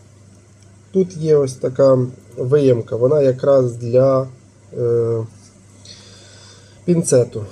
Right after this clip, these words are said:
Пінцет я використовую пластиковий, щоб не поцарапати, подряпати. І заточив його ще, е,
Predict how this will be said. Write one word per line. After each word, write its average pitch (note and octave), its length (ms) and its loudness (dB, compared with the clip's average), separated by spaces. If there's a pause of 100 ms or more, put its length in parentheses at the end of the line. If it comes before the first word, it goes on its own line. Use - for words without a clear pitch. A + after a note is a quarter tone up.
(140)
Пінцет D#3+ 400 -2
я D3+ 100 2
використовую C3+ 1040 0 (760)
пластиковий, F3+ 720 -4
щоб - 240 -8
не C3 140 0
поцарапати, F3+ 840 -6 (280)
подряпати. E3 640 -2 (1160)
І F3+ 180 2
заточив C#3 580 -2
його C3+ 420 0 (540)
ще, - 180 -6
е, B2+ 160 4